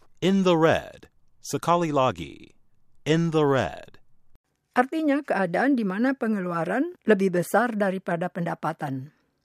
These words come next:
Speaker 2: atau tekor. Red, ejaannya R E D, artinya merah. Kita simak contohnya.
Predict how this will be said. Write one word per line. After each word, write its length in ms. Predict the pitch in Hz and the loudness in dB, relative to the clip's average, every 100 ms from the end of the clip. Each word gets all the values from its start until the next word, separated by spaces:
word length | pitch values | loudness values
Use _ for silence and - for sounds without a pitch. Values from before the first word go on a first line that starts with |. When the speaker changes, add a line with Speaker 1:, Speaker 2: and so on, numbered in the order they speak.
| _ - | _ -8
Speaker 2:
atau 400 | 160 151 175 180 | -8 -6 -6 -6
tekor. 640 | - - 175 151 131 156 - _ _ _ | -8 0 2 2 0 -12 -20 _ _ _
Red, 400 | - 190 214 - | -4 -2 -2 -4
ejaannya 640 | 233 196 220 202 202 - _ | -4 -4 -4 -2 -2 -4 _
R 320 | 196 190 185 - | -4 -4 -6 -2
E 160 | 196 | -2
D, 400 | 175 156 185 277 - | 0 0 -2 -2 -4
artinya 480 | 208 208 208 220 226 | -4 -2 -2 0 0
merah. 320 | 254 190 147 - _ _ | -2 -2 -4 -8 _ _
Kita 320 | - - 175 | -8 -2 -2
simak 400 | - 175 175 - | -2 -4 -4 -4
contohnya. 560 | 175 185 170 160 143 | -4 -2 -4 -4 -6